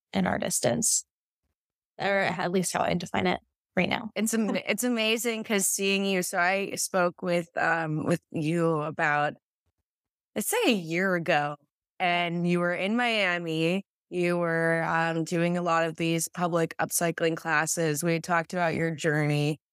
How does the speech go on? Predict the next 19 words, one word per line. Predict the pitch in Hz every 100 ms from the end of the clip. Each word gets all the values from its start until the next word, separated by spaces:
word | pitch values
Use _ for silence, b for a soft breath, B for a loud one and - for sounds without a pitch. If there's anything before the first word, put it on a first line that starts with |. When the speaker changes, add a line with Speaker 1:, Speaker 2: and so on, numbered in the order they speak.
| _ _
Speaker 2:
from | - 175 165
being, | 165 165 165 165 165 156 - _ _ _
you | - 170
know, | 147 156 -
a | 175
fa-, | 208 180 -
from | - 175
fashion | 170 196 196 - 202 196 196 185 _ _ _
to | - 190 175 165
being | 165 175 175
in | 170
Miami | 165 175 175 175 165
and | 165 165 - -
kind | 185 165
of | 147
teaching | - 180 170 165
the | 165
sustainable | - 160 - 170 165 165
fashion. | 165 170 160 170 - 151 147